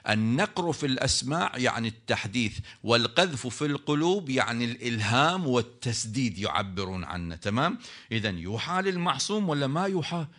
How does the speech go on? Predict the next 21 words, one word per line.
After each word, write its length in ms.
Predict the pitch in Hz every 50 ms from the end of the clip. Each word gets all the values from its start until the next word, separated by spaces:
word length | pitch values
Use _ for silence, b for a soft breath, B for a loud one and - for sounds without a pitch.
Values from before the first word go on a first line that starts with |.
| B B _
يوحى 440 | - 175 226 226 - - 190 185 165
للمعصوم. 680 | 139 123 107 98 92 90 78 - - - - 87 82 90 - _ -
يبقى 280 | - - - - -
سؤال، 600 | - - - - - - 67 64 - 58 58 - - _ _ _
وخذيت 320 | - - 151 147 117 - 110
وقتكم 440 | 113 107 110 - - 110 98 92
وايد 280 | 82 80 80 78 76 73
أنا، 240 | 71 76 76 73 - _ -
دقيقة 440 | - 147 190 123 - - 95 - 95
ما 220 | 98 101 87 76
أطول. 380 | - - - 80 78 - - - - _ B B B B B B B B B B B B B B B B B -
مع 200 | 110 131 175 247
هذا 520 | 247 262 254 214 208 220 190 147 117 107
المعصوم 760 | 104 101 98 98 101 107 101 87 - - - 202 175 127 101 - - 139
عنده 480 | 151 143 113 107 104 90 80 76 78 82 87 - -
يعلم 340 | 101 104 139 165 190 190 190
الغيب 280 | 180 180 196 196 180
ولا 160 | 143 117 104
ما 120 | 101 117 135
يعلم 300 | 135 110 104 104 92 90
الغيب؟ 220 | 85 82 85 85